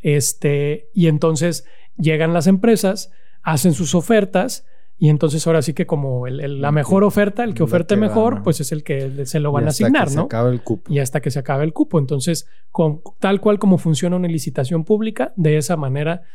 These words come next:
Speaker 1: se va a asignar el, el cupo, ¿no? A través de las ofertas que hagan las empresas, Secretaría de Economía lo va a evaluar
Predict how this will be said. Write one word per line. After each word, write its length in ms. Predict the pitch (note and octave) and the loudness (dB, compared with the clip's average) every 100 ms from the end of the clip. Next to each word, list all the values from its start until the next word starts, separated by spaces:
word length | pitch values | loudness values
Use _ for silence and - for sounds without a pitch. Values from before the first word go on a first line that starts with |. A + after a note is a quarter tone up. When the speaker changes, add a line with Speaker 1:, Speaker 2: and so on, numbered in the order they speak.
| - | -12
Speaker 1:
se 240 | - D#3+ D3 | -4 0 2
va 120 | C#3+ | 0
a 20 | |
asignar 480 | C3+ D#3 C#3 C3+ C3 | 0 -2 -2 -6 -4
el, 240 | B2+ B2 - | -6 -6 -6
el 180 | C3+ | -6
cupo, 340 | - C#3 - C#3 | -4 -6 -2 0
¿no? 80 | D#3 | 0
A 80 | |
través 260 | D#3+ C3+ C#3+ | 0 -2 0
de 60 | D#3 | 0
las 200 | D3+ D3+ | 0 -2
ofertas 440 | A#2+ E3 D#3+ C#3 | 0 0 0 -2
que 60 | D3+ | -2
hagan 160 | D3+ | 0
las 160 | D#3 D3+ | -2 0
empresas, 500 | F#3 A3 G3+ A#3 - - - - | 0 2 0 -2 -6 -12 -14 -6
Secretaría 400 | - D3+ D3 D#3+ | -2 0 2 2
de 60 | D#3 | 2
Economía 380 | E3 D#3 E3 | 2 2 2
lo 180 | D#3 C3+ | 2 0
va 100 | D3 | 0
a 40 | D#3 | 0
evaluar 500 | E3+ F3+ A3 D#4 | 4 4 4 2